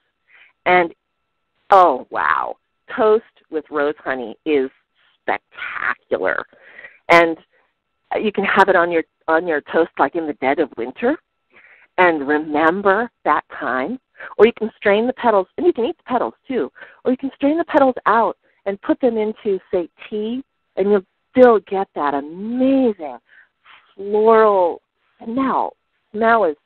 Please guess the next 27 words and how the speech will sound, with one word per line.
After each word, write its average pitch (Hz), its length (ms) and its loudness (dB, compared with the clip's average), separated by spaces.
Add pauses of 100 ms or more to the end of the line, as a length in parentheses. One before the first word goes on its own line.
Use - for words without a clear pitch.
so 269 180 -2
important 196 460 -6
to 175 80 -10
us 151 100 -8 (100)
human 156 240 -12
beings. 120 340 -10
It's 160 200 -8 (140)
such 233 220 -2
a - 40 -6 (260)
deep 208 160 -14 (200)
sense 156 280 -4 (520)
that 190 100 4
it 196 100 2
will 190 160 0
take 208 280 -4
you 185 320 0
and 196 500 0
your, 139 340 -6 (140)
your 156 200 -4
young 160 280 2
ones 101 220 -8 (400)
back 139 200 2 (120)
to 180 80 -14
that 110 160 -4 (140)
time 147 360 -2 (460)
when 165 220 0
you 175 320 0